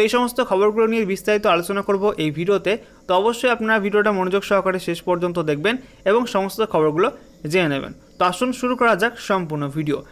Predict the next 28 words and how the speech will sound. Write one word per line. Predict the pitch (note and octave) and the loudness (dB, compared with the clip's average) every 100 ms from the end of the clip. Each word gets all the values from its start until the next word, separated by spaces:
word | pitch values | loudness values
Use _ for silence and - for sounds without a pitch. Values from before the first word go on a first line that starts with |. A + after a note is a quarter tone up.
| - - | -12 -2
আর | D3 | -2
ভিডিওটা | F3 A#3+ B3+ B3+ | 2 0 2 0
শুরু | B3 B3+ | -4 -2
করার | B3 B3 | 2 2
আগে | A#3 A3 | 2 2
আপনাদের | - F#3+ G3 | 0 -2 2
কাছে | G3+ G3 | 0 0
ছোট্ট | F#3 F3+ G#3+ | -4 -2 -2
একটি | G#3+ F3 | 0 -2
রিকোয়েস্ট, | E3+ G#3 G#3+ - D#3+ | 0 0 -2 -2 -4
আপনারা | D#3 F3 D#3 | -2 -2 -2
যদি | D#3+ D3+ | -4 -6
নতুন | D#3 G#3 | -6 -4
হয়ে | A3 G#3+ | -2 -2
থাকেন | G#3+ G#3 E3+ | -2 -2 0
আমাদের | C#3+ C#3+ C#3+ | -2 -4 -2
চ্যানেলে, | D3+ F3 A#3 - - - E3+ | -4 -2 -4 -6 -20 -6 -2
অবশ্যই | G3+ A#3 C#4 C4 | 0 0 0 0
চ্যানেলটিকে | G#3+ G3+ F#3+ G3+ | 0 0 -2 -2
সাবস্ক্রাইব | E3 D3+ - G#3+ G#3+ | 0 0 0 0 2
করে | G#3+ G3+ | 2 2
নেবেন | A3 B3 - - D#3 | 0 -2 -12 -6 -2
এবং | E3+ E3+ D#3+ | -2 -2 0
পাশে | E3+ A#3+ A#3 | 0 0 0
দেওয়া | A#3+ G3 | 0 2
বেল | G3 G3+ | 2 2
আইকনটি | G3+ G#3 G#3 | 0 -2 -2
প্রেস | G#3 | -2